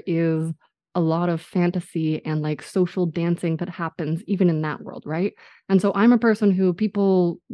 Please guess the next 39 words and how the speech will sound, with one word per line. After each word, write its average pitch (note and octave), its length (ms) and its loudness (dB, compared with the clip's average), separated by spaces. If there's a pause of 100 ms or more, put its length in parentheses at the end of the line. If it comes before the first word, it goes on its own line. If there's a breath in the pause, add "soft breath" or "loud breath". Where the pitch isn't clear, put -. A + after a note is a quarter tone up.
tend G#3+ 300 6
to G3+ 100 2
like F3+ 180 2
sex - 300 -6
stories D#3 300 -2
because E3+ 280 -4
they D#3+ 140 0
like F3 240 2
how E3+ 260 -8
open F3 320 0
and D#3+ 80 0
honest D#3+ 360 -2
and D3+ 100 -4
clear F3+ 240 -2
I G3 40 2
am. G#3 220 6 (280 loud breath)
And D#3+ 140 -4
that D#3+ 100 -4
does D3+ 160 -4
not D3+ 320 -4
translate C#3 460 -6
very D3 260 -6
well C#3 180 -6
into D3 240 -6
sex G#3 300 -6
work. C#3+ 180 -6
It - 80 -4
means D#3 200 -2
that D#3 60 -4
a - 20 -4
lot D3+ 200 -4
of D3 80 -8
people D3 220 -4
think C#3 220 -6
that C#3 100 -6
I - 20 -2
am C3+ 140 -2
their C3+ 100 -4
free, G#3 500 4